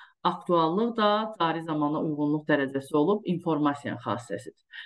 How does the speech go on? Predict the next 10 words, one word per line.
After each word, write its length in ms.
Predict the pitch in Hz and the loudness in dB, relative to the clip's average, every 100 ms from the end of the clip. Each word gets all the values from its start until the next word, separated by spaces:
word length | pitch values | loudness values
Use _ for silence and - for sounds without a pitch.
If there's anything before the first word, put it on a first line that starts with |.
| - - | -6 4
Yəni, 300 | 165 139 139 | 6 8 8
doğru 240 | 151 151 151 | 8 6 4
cavabımız 420 | 135 123 123 - | 4 4 0 2
birdir, 580 | 202 233 214 208 208 214 - | 6 6 6 2 2 2 0
üçdür, 440 | 175 - - 180 | -2 -2 -2 2
beşdir. 320 | 147 147 - - | 2 2 -4 -8
Çünki 220 | - 151 147 | -8 -2 2
bizdən 380 | 160 202 220 | 6 8 10
deyilləri 480 | 202 185 156 151 127 | 10 10 10 8 6
soruşur. 460 | 127 - - - | 0 -8 -10 -16